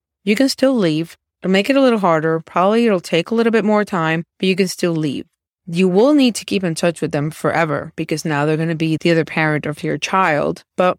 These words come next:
once they get old enough as well, you can also detach from them. Don't let this beautiful process of pregnancy be taken away from you because it might not have gotten to you in the best moment in time in your life.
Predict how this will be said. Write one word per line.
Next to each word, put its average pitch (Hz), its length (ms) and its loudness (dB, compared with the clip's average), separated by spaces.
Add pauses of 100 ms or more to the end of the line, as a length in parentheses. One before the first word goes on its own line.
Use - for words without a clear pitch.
(160)
once 196 280 0
they 208 100 0
get 196 240 0
old 175 220 2
enough 170 280 0
as 165 180 -8
well, 156 200 4
you 151 140 -2
can - 200 -6
also 156 640 -2
detach 160 460 -2
from 143 160 -4
them. 147 320 -6 (340)
Don't 190 260 2
let 190 260 2
this 190 340 -2 (300)
beautiful 185 480 2
process 156 600 -2
of - 240 -8
pregnancy 151 880 -2
be 180 100 0
taken 185 380 0
away 175 180 4
from 160 240 -4
you 147 300 -2 (120)
because - 360 -4 (100)
it 170 100 2
might 170 240 2
not 160 220 0
have 160 160 -4
gotten 156 300 -4
to 160 120 -4
you 151 380 0
in 170 100 -2
the 165 200 0
best 165 320 -4
moment 165 240 2
in 160 80 -2
time 151 240 -4
in 151 100 -2
your 151 140 0
life. - 400 -8